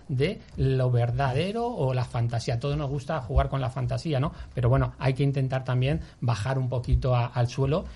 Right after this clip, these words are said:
y, y ver qué es lo, lo razonable, ¿no? Por ejemplo, lo comentaba antes, algo que es, algo que ya se ha confirmado es la radiación aceptable. Eso que decíamos en los viajes, que la intensidad de la radiación que sufre una persona cuando viaja a Marte,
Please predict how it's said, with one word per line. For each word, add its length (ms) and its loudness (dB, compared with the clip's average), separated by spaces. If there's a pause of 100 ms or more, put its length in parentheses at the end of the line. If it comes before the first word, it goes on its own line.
(140)
y, 360 2
y 60 6
ver 220 4
qué 180 2
es 120 -2
lo, 280 6 (140)
lo 140 4
razonable, 580 0
¿no? 140 2 (160)
Por 120 4
ejemplo, 420 0 (160)
lo 160 4
comentaba 480 4
antes, 280 2
algo 220 0
que 80 -6
es, 160 -10
algo 200 2
que 100 -4
ya 80 0
se 120 2
ha 40 -6
confirmado 560 0 (180)
es 120 2
la 120 0
radiación 420 -2
aceptable. 480 -2
Eso 140 -4
que 80 -4
decíamos 380 -2
en 60 -4
los 140 -4
viajes, 340 -2 (240)
que 80 -2
la 120 4
intensidad 420 0
de 60 0
la 100 -2
radiación 580 -2
que 80 -4
sufre 400 -2 (220)
una 240 0
persona 420 -2
cuando 320 2
viaja 340 0
a 20 -2
Marte, 340 -4